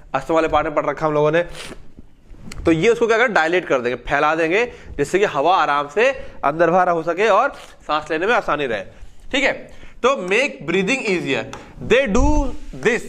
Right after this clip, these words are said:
वो ऐसा करते हैं by relaxing the muscles। सांस लेना आसान क्यों हो जाता है? क्योंकि वो जो bronchi की muscles है उसको relax कर देंगे। तो जो पहले इतनी सी थी, इतना होल था, वो ऐसे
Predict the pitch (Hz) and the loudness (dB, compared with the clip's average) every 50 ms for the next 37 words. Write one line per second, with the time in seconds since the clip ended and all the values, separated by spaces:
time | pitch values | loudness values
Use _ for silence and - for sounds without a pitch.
0 | - 143 160 226 240 208 208 262 240 - 214 202 185 196 220 254 262 254 180 151 | -8 -2 2 2 2 4 2 0 0 0 0 -2 -2 0 -2 0 0 0 0 0
1 | 175 180 196 - 190 165 165 180 180 180 185 190 196 202 208 202 - - - 277 | 2 2 2 0 -2 -2 -4 -4 -4 -2 0 0 0 0 -2 -4 -10 -10 -4 -4
2 | 294 285 269 247 285 277 254 233 240 240 220 - 285 285 233 170 147 - - - | -2 -2 0 0 0 0 0 0 -2 -2 0 2 0 0 0 0 -4 -8 -12 -14
3 | - - - - - - - - - - - - - - - - - - 165 190 | -14 -18 -20 -20 -20 -20 -20 -20 -20 -20 -20 -20 -20 -20 -18 -10 -2 0 2 2
4 | 208 - 220 233 240 254 240 214 - 233 247 262 254 - 277 302 277 254 226 196 | 2 2 0 0 2 2 0 0 2 0 0 0 0 0 2 4 4 4 4 4
5 | 190 170 - 170 170 175 214 254 247 - 226 208 180 226 240 220 196 208 233 277 | 2 2 2 2 2 2 2 0 0 -2 -4 -4 0 0 0 2 4 4 4 4
6 | 269 - - - - - - - 180 208 156 147 175 175 175 175 170 226 240 214 | 2 0 -6 -14 -16 -18 -2 0 0 0 2 2 2 0 0 0 0 0 0 2
7 | 208 233 190 160 165 165 165 - 247 247 247 - 180 180 214 247 254 - - - | 0 0 0 2 0 2 2 2 2 2 2 2 2 2 2 0 -2 -6 -14 -10
8 | - 175 160 - 226 190 165 151 139 143 151 151 - 185 175 170 165 180 175 180 | -10 -8 0 2 2 4 4 4 2 2 0 -2 -2 -2 -2 0 0 -2 0 0
9 | 196 196 196 190 180 180 175 147 135 160 185 185 180 185 202 202 175 156 180 214 | 0 -2 0 0 0 2 0 2 0 0 0 2 2 2 4 2 2 2 2 0
10 | 226 196 233 190 247 262 233 175 - - - - - - - - 156 196 226 220 | 0 0 2 2 2 2 2 0 -2 -6 -16 -20 -20 -8 -6 -2 0 2 2 4
11 | 196 190 214 220 185 226 254 247 214 196 202 190 180 170 - 254 285 | 4 4 4 2 2 2 2 2 4 2 2 2 2 2 2 2 2